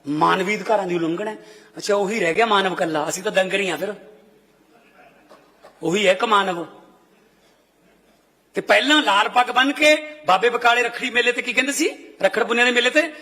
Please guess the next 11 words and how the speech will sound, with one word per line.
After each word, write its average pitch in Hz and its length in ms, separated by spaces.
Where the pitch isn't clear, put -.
"ਸੀ - 420
ਆਈ 277 240
ਏ 285 60
ਤਰਨ 269 320
ਤਾਰਨ 269 260
ਚ 269 100
ਘੜੀਸ 277 400
ਕੇ 214 120
ਲੈ 226 100
ਕੇ 202 120
ਜਾਵਾਂਗੇ।" 139 400